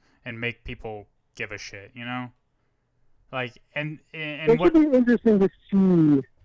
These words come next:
Speaker 2: The Rock in this role, by the way, considering in every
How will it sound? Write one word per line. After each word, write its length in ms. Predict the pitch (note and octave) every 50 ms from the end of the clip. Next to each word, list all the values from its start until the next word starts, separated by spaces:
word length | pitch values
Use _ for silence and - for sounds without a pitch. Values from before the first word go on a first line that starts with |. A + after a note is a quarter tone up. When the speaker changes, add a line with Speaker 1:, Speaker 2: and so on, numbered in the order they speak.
| - - - - _ - - _ _ _ _ _ - D#3
Speaker 2:
The 120 | D#3+ E3 D#3+
Rock 320 | D#3 D#3 D3+ D#3+ E3 F3 - _ _ -
in 200 | F3 E3 E3 D#3+
this 160 | E3 D#3 D#3 -
role, 300 | D3 C3+ C3+ C3+ C#3+ D3+
by 180 | D#3 D#3+ D#3+ E3
the 80 | F3 F3
way, 340 | F3+ F#3 F#3 F#3+ F#3+ G3 F#3 - - - - _ _ _ _ _ _ _ _ -
considering 560 | F#3 F3 D#3 - A#3 A3+ G#3+ A3 G#3+ G#3 F3+ - _ _ _ _ _ -
in 100 | E3 F3 _ -
every 280 | G3+ G3 F3+ F3+ F#3+